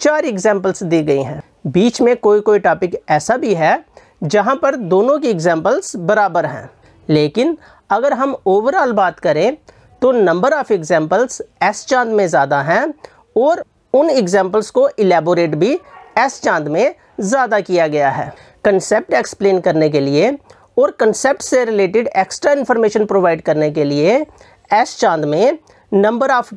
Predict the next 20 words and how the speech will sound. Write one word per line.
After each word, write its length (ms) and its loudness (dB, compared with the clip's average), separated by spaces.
pictures 600 -2
या 220 2
फोटोग्राफ 680 0
कह 160 0
लो, 320 2
एस 240 0
चांद 300 0
में 260 0
ज़्यादा 440 0
हैं। 260 -10
तो 340 0
थ्योरी 380 2
के 200 2
एरिया 280 0
में 300 0
एस 280 -2
चांद 360 0
ज़्यादा 520 2
अच्छा 280 -2
है 240 -2